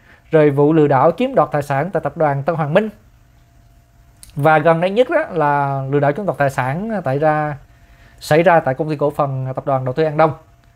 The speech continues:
Thì cơ quan điều tra đã khởi tố bắt tạm giam bà Trương Mỹ Lan rồi. Bà là chủ tịch hội đồng quản trị công ty cổ phần tập đoàn Vạn Thịnh Phát cùng với ba đồng phạm. Thì hiện tại bây giờ là họ đã nêu ra cái danh tánh của t-,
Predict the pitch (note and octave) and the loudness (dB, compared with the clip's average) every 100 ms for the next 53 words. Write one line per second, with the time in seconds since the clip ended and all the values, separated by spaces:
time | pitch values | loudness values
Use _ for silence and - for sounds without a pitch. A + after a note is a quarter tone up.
0 | _ _ _ C3 E3 D#3+ D3+ D3 D3 C#3 | _ _ _ -2 2 4 2 -2 -4 -2
1 | D#3+ D#3 D3+ C#3 C#3 C3+ D3+ F#3+ A3+ A#3+ | 2 2 2 -2 -2 -2 2 4 4 0
2 | - C3 C#3+ D#3 D3+ C3+ B2+ D3+ C3+ D3 | -4 -4 0 0 0 -2 -4 -4 -2 0
3 | E3+ E3+ D3+ - C3+ B2+ - _ _ _ | 2 0 -4 -6 -4 -4 -10 _ _ _
4 | _ _ _ _ _ C3 C3 C3 B2+ D3+ | _ _ _ _ _ 2 2 2 0 0
5 | D3 - C#3+ B2+ D3+ C#3+ B2 C3 C#3 C#3+ | -2 -2 -4 -2 -4 -2 -2 -4 -6 -6
6 | C#3+ D3 C3+ C3+ C3+ C3 B2 C3 B2 A#2 | -2 -2 -2 -6 -6 -6 -6 -6 -6 -8
7 | A#2 - B2 - G3+ - - _ D3+ A#2+ | -8 -8 -8 -2 -2 -2 -16 _ -4 -2
8 | A#2 B2 E3+ A3+ D4+ E3 D3 C#3 A#2 G#2+ | -4 -2 -2 -4 -6 -2 0 -2 -6 -8
9 | G#2+ A#2 C3+ - - - - D3+ D#3 D3+ | -8 -10 -16 -20 -20 -6 0 2 2 2
10 | D#3+ D3+ D3 C#3+ C#3 C3+ C3 C3 B2+ B2+ | 2 2 2 4 2 2 0 -2 0 2
11 | C#3+ D3+ G3+ F3+ D#3 E3+ E3 E3 D#3+ D#3 | 2 2 0 -4 2 4 6 4 4 2
12 | F#3+ F3 D#3+ E3+ B3 D4+ C3 C3+ E3+ | 0 -2 0 -4 -4 -6 -2 -2 -4